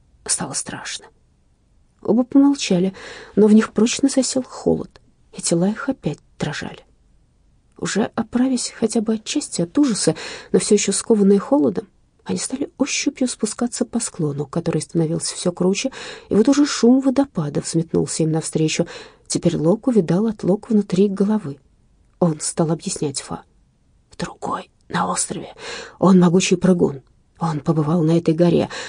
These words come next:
подходил к отлогу и глядел вниз». «Где Ха?»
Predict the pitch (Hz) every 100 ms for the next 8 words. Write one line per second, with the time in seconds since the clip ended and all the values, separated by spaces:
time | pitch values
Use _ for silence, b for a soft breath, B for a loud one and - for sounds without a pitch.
0 | B - 170 180 165 151 170 - 143 -
1 | 151 - 156 - - - - - - _
2 | _ _ _ - 220 220 202 - 214 185